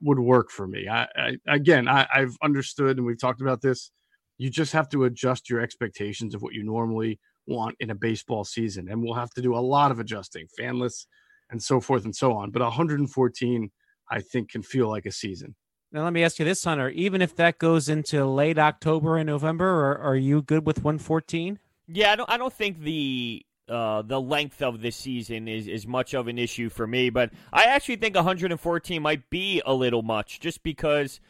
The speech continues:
Speaker 3: well, I guess in your scenario you laid out, that means they're gonna prolong the season and make it way longer, 'cause I was gonna say, you know, a hundred and fourteen might seem like a lot, and they're gonna try and put a lot of games in there, and then, well, Bryce Harper's not gonna play all these games because he needs rest. And then if that's the case, then,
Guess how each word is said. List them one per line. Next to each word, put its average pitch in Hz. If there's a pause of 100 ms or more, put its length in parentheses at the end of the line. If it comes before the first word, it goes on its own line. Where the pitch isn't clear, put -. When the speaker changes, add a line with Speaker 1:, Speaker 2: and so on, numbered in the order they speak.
(160)
Speaker 3:
well, 226
I 233
guess 240
in 214
your 220
scenario 202
you 185
laid 175
out, 135
that 147
means 151
they're 151
gonna 139
prolong 143
the 135
season 135
and 123
make 127
it 127
way 123
longer, 131
'cause 123
I 165
was 180
gonna 151
say, 127 (380)
you 139
know, 139
a 151
hundred 240
and 208
fourteen 208
might 175
seem 175
like 156
a 135
lot, 139 (120)
and 143
they're 156
gonna 156
try 156
and 143
put 175
a 143
lot 170
of 165
games 160
in 123
there, 120
and 127
then, 131 (200)
well, 151
Bryce 185
Harper's 175
not 160
gonna 151
play 147
all 170
these 160
games 139
because 139
he 143
needs 160
rest. 147
And 143
then 147
if 147
that's 190
the 170
case, 151
then, 151